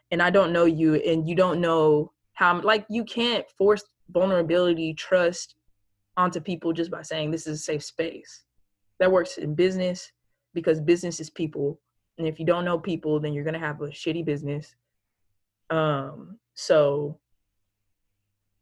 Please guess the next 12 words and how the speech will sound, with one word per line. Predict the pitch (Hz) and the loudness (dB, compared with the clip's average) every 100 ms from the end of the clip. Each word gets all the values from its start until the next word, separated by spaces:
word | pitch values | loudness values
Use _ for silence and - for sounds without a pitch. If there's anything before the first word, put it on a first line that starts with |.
| - | 2
if | 180 175 | 2 2
you, | 165 175 185 180 170 165 - | -4 -4 -2 -2 -4 -6 -2
if | 165 165 | -2 0
in | 185 175 | -2 0
your | 170 160 151 151 _ _ _ _ _ - | 0 0 -2 -8 _ _ _ _ _ -10
business | 190 202 208 185 180 | -2 -2 0 -4 -4
you | 170 | -8
say | 165 - 175 | -4 0 2
it's | 196 - | 2 -2
safe, | - 156 160 | 0 0 0
but | - 160 | -4 -4
then | 165 160 156 | -2 -2 -4